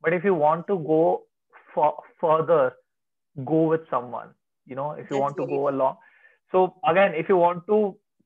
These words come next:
Speaker 1: take a sprint, if you want to go fast, do go alone. That's going to help you a lot.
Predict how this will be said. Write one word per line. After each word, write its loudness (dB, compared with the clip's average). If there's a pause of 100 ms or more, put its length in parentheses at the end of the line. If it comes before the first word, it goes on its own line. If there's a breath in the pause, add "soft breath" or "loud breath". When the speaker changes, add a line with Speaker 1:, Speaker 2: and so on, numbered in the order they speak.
Speaker 1:
take 0
a 2
sprint, -2
if -14
you -4
want 0
to -2
go 0
fast, 0 (440)
do -2
go -2
alone. -4
That's -4
going -8
to -6
help -6
you -4
a -4
lot. -10